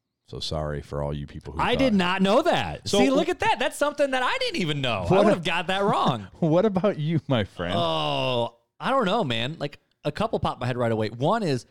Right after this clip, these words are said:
Speaker 2: I'm not as big of a Notre Dame fan as what people think I am.
Speaker 1: What? What?
Speaker 2: 'Cause, like, I had a stage persona at church, that literally I was a bigger Notre Dame fan than the Pope.
Speaker 1: Well, y-, y-, well, you, yeah, 'cause you played it off that way.
Speaker 2: I played it off that way, but now, now, am I a big, I'm, I'm a hometown guy.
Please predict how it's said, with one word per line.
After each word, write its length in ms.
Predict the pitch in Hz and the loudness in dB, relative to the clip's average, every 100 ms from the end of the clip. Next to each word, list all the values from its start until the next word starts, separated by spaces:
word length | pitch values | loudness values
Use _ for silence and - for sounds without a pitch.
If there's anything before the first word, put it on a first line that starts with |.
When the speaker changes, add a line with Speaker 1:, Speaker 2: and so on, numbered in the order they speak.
| - _ - | -20 _ -8
Speaker 2:
I'm 280 | 139 143 131 | -4 -4 -4
not 340 | 135 156 190 - | -2 -2 -4 -6
as 160 | 139 | -8
big 260 | 117 127 143 | -4 -4 -2
of 100 | 135 | -2
a 60 | 117 | -2
Notre 300 | 110 127 113 | -2 -4 -2
Dame 240 | 107 110 | -2 -4
fan 220 | - 101 | -4 -6
as 80 | 98 | -6
what 100 | 95 | -8
people 200 | 107 95 | -10 -12
think 240 | - 92 | -12 -10
I 100 | 87 | -8
am. 160 | 85 165 | -4 2
Speaker 1:
What? 180 | 285 220 | 2 2
What? 1300 | 247 170 196 320 285 294 311 349 370 403 415 - - | 2 6 6 6 2 0 2 2 4 4 2 -4 -2
Speaker 2:
'Cause, 160 | 262 190 | 0 2
like, 340 | 190 180 180 | 0 0 -2
I 120 | 180 | -2
had 160 | 196 226 | -2 -2
a 40 | |
stage 360 | 160 202 240 320 | -2 -2 -2 -2
persona 400 | 160 - 160 139 | -4 0 0 0
at 160 | 117 - | -2 -4
church, 560 | - 254 147 - - - _ - | 0 2 2 -2 -10 -14 _ -6
that 440 | 151 139 131 120 - | -2 -2 -2 -6 -10
literally 1200 | 147 143 151 160 190 208 - 196 175 151 131 120 | -8 -4 0 4 4 2 0 0 4 2 2 0
I 120 | 120 | 0
was 120 | 135 | -2
a 60 | 123 | -2
bigger 220 | 117 123 | -2 -2
Notre 220 | 120 117 | 0 0
Dame 180 | 110 113 | 0 -2
fan 220 | 107 110 | -2 -4
than 100 | 101 | -4
the 60 | 92 | -6
Pope. 300 | - 92 - - _ _ _ _ _ _ 131 | -6 -6 -8 -18 _ _ _ _ _ _ -2
Speaker 1:
Well, 440 | 135 117 104 92 | 0 2 0 -2
y-, 120 | 120 127 | -10 -8
y-, 80 | 135 | -4
well, 140 | 147 143 | 0 0
you, 160 | 135 | 0
yeah, 200 | 131 107 | 0 0
'cause 240 | 98 117 101 | -2 -6 -8
you 80 | 92 | -8
played 260 | - 92 | -6 -6
it 60 | 78 | -4
off 220 | 90 - | -6 -6
that 180 | 60 50 | -10 -14
way. 120 | 60 | -6
Speaker 2:
I 80 | 156 | -4
played 200 | 190 202 | 0 0
it 60 | 185 | 2
off 220 | 240 - | 0 0
that 180 | 123 104 | 0 2
way, 140 | 104 | 2
but 300 | 107 170 180 | 0 -2 -2
now, 180 | 190 190 | -2 0
now, 240 | 190 190 | 0 0
am 200 | 175 196 | 0 0
I 100 | 196 | 0
a 80 | 185 | 0
big, 240 | 139 185 180 | 0 0 0
I'm, 160 | 165 180 | -2 0
I'm 180 | 180 180 | 0 2
a 60 | |
hometown 460 | 143 175 - 131 107 | 4 2 0 0 0
guy. 280 | 95 71 | -2 -6